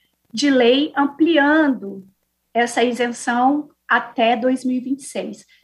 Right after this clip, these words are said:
A torcida é que haja uma reflexão sobre essa questão, né, uma reflexão diversa, mas com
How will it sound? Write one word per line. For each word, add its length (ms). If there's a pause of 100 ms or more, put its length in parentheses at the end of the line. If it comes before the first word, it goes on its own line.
(220)
A 100
torcida 960
é 140
que 540 (680)
haja 680
uma 180
reflexão 1000 (260)
sobre 680
essa 320
questão, 840 (560)
né, 220
uma 160
reflexão 720
diversa, 880
mas 380
com 480